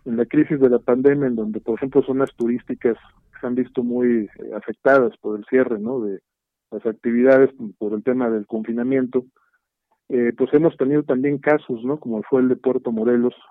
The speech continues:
donde asesinan a un aspirante. Entonces puede haber factores de todo tipo, y ahí me parece que, que sí la, la autoridad podrá contribuir. Es un tema difícil, ¿no? También no,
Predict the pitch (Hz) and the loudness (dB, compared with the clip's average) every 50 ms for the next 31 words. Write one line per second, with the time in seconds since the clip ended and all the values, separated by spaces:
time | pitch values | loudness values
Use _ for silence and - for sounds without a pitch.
0 | _ _ - 104 101 104 104 - - 104 - - 123 120 117 120 120 120 123 120 | _ _ -18 -14 -12 -12 -12 -10 -12 -10 -6 -6 -4 -4 -2 -2 -2 -2 -4 -6
1 | - _ - 113 120 120 120 117 - 123 123 - _ _ _ _ _ _ _ _ | -6 _ -2 0 0 0 0 -2 -4 -4 -6 -6 _ _ _ _ _ _ _ _
2 | _ _ _ _ - 160 160 185 175 - - 196 202 220 220 214 208 - - 165 | _ _ _ _ -2 0 2 2 2 4 4 6 6 8 8 8 6 6 2 -2
3 | 160 - 180 185 185 175 143 127 - 160 160 160 160 165 160 160 - 156 160 185 | 0 4 6 6 6 6 4 4 6 6 6 6 4 2 0 0 0 -2 -2 -2
4 | 180 - - 113 117 127 120 135 151 165 160 156 - 131 127 139 135 - 135 139 | -4 -8 -12 -10 -8 -4 -2 0 0 2 0 0 0 2 2 2 0 0 -4 -6
5 | _ 113 107 101 101 98 92 - _ _ _ _ _ _ _ - 110 - - 139 | _ -6 -4 -4 -4 -6 -10 -14 _ _ _ _ _ _ _ -14 -12 -4 0 2
6 | 147 147 147 139 139 127 110 107 98 101 104 104 107 - 113 110 113 120 127 131 | 4 4 4 4 4 2 2 0 -2 -4 -6 -6 -6 -4 -2 0 2 4 4 4
7 | 127 127 123 117 117 120 123 123 - 135 127 117 - - 110 107 107 110 120 123 | 2 0 -2 -2 0 0 0 0 -2 -4 -6 -6 -6 -6 -4 -2 0 0 2 2
8 | 127 127 127 135 165 170 - 196 185 175 - 170 170 151 127 120 - 123 120 - | 2 2 2 0 -2 -2 -2 -2 2 2 2 4 4 4 2 2 0 -4 -6 -4
9 | - 127 131 127 120 131 - - 117 117 117 120 120 120 120 120 120 120 113 | -4 -6 -4 -4 -6 -8 -10 -10 -8 -6 -6 -4 -4 -2 -2 -2 -2 -4 -4